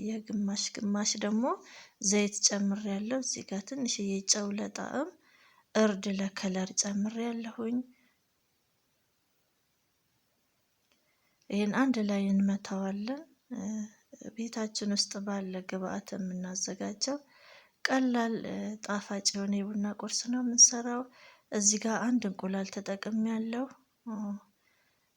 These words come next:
በዚህ በአንድ ብርጭቆ ወተት፣ በአንድ እንቁላል፣ በርከት ያለ የቡና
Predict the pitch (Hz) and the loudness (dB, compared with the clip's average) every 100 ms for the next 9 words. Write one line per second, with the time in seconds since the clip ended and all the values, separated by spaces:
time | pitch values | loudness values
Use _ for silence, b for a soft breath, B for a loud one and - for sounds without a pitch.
0 | _ 247 - 196 202 190 196 226 277 - | _ -14 -8 -2 -2 0 2 2 0 -2
1 | 196 202 208 196 196 202 - 214 214 - | -6 -4 -2 -2 -2 -6 -4 -6 -6 -4
2 | 220 254 247 233 214 196 190 - 233 240 | 0 0 -2 -8 -4 -2 -2 -2 -4 -4
3 | - - _ _ _ _ - 208 214 214 | -6 -8 _ _ _ _ -10 -6 -4 -6
4 | - - 202 202 202 202 214 220 226 320 | -6 -2 0 2 2 0 -2 -2 0 0
5 | 349 - b b b b b b b _ | -2 -16 b b b b b b b _
6 | _ 269 226 208 202 B B B _ _ | _ -8 -4 -4 -6 B B B _ _
7 | _ _ _ _ _ _ _ - 208 196 | _ _ _ _ _ _ _ -6 -4 -2
8 | - 196 - 202 202 202 254 285 269 - | -4 -8 -6 -4 -2 0 0 0 -4 -6
9 | 196 190 196 | -4 -2 -2